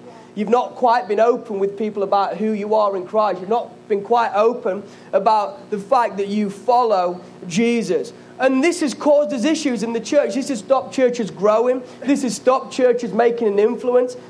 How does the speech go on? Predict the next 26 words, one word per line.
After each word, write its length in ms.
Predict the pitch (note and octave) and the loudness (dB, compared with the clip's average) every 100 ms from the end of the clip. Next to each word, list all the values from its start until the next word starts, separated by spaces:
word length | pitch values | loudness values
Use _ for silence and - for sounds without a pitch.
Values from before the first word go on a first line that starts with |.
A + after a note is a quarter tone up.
| - | -2
This 200 | C#4 C4 | -2 -2
has 120 | F#3+ | -4
stopped 400 | - C4 B3+ - | 0 0 0 -2
churches 380 | C4 B3+ B3 F#3+ | 2 2 0 -6
prevailing 840 | - G#3 F3+ A#3+ C#4+ A#3 G3 G3+ - - - | -4 -2 2 2 2 2 0 0 -6 -16 0
in 280 | A#3+ A#3+ G#3+ | 2 2 4
the, 340 | A3+ A3 G3 | 4 4 0
the 80 | G3 | -2
places 720 | G3+ - A#3+ B3+ - F#3+ F3+ - | -4 0 0 0 -2 -4 -4 -8
that 220 | F#3+ G3+ G3 | -6 -4 -2
they 160 | G#3 | 0
are 260 | G#3 G3 F#3 | 2 2 0
in. 260 | G3+ D#3 - - - - | -2 -2 -6 -18 -20 -4
Now, 360 | A#3 B3+ B3 A#3+ | 2 2 2 2
I 80 | A3+ | 2
want 220 | C4 D4+ | 4 2
us 260 | C4 F#3 - | 0 -4 -6
to 40 | |
do 220 | G3 B3 A#3+ | 0 2 2
something 360 | A3+ F#3+ G3 | -2 -4 -2
really 260 | F#3+ A3+ G#3 | 2 2 0
quickly. 560 | - G#3+ G3 F3+ C#3+ A#2+ - - - | -2 -2 -2 -2 -4 -4 -14 -20 -12
You 200 | G3 B3 | 0 2
will 220 | A3+ C4+ | 2 0
notice 420 | A#3+ A#3+ B3 G3+ | 2 2 2 0
that 100 | G3+ | -4